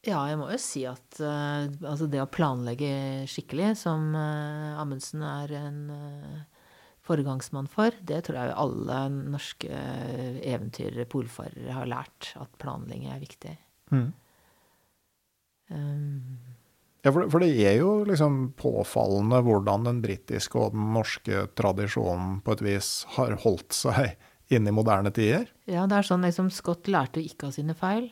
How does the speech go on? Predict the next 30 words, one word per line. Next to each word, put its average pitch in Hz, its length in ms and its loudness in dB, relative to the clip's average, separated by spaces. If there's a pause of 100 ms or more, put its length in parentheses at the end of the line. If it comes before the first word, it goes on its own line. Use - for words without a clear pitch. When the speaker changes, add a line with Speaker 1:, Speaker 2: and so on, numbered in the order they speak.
(120)
Speaker 1:
og 180 80 0
det 175 160 4
gjør 135 260 4
jo 156 160 2
faktisk 143 520 -8
ikke 147 120 -6
mange 135 220 -2
moderne 135 720 -6
eventyrere 127 540 -6
i 123 40 -6
England 127 280 -8
heller. 147 240 -8
De 175 120 -8
kommer 143 420 -6
hjem 139 120 -8
med 143 140 -8
frostskade 135 500 -8
etter 135 160 -14
frostskade 135 560 -8
og 139 440 -6 (840)
lærer 139 260 0 (100)
ikke - 140 -4
av 139 200 2
<laughs> - 0 -
den 147 300 8 (100)
feilen 139 280 2
de 143 120 2
gjorde 135 520 -2
på 151 120 -6
turen 135 460 -4